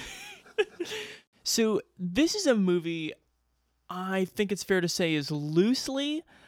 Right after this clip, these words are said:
Speaker 2: autobiographical. It follows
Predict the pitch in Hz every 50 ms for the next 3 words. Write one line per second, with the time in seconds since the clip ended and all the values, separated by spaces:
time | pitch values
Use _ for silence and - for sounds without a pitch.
0 | - - _ - 208 226 247 262 262 233 254 254 254 254 240 226 208 175 143 143
1 | - - - - 151 143 147 170 180 - _ _ - 160 175 180 - - - 180
2 | - - 208 180 190 190 196 196 190 190 185 185 185 202 - -